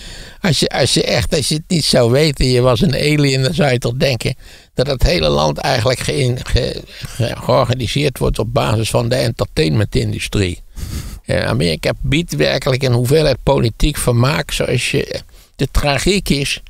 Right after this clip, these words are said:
dat die lui die daar aan de macht komen ook iets te vertellen hebben. Maar als het niet zo zou zijn, dan zou je echt zeggen, "Wat een show. The greatest show on earth." Hè?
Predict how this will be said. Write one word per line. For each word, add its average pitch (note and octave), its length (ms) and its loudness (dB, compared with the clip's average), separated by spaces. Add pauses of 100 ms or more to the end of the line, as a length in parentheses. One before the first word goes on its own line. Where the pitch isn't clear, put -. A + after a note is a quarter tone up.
(360)
dat C#3+ 160 0
die D3+ 120 -2
lui C#3+ 180 2
die G3 180 4
daar B2+ 180 4
aan B2 60 2
de A#2+ 80 2
macht C#3 300 2
komen C3+ 280 4
ook A#2+ 140 2
iets C#3+ 200 2
te F#3+ 140 2
vertellen D3+ 540 2
hebben. G#2+ 240 2
Maar A#2+ 120 0
als A#2+ 160 0
het B2+ 140 -6
niet D3 140 0
zo A#2 200 2
zou F#2 160 2
zijn, C2+ 260 0
dan F#2+ 140 0
zou - 220 0
je - 100 0
echt - 180 -4
zeggen, F#2+ 340 2
"Wat F#2 200 4
een D#2+ 120 2
show. D#2 440 2 (680)
The C#2+ 180 2
greatest F#2+ 480 0
show F2+ 320 4
on E2+ 140 4
earth." D2+ 280 2 (220)
Hè? D2+ 240 0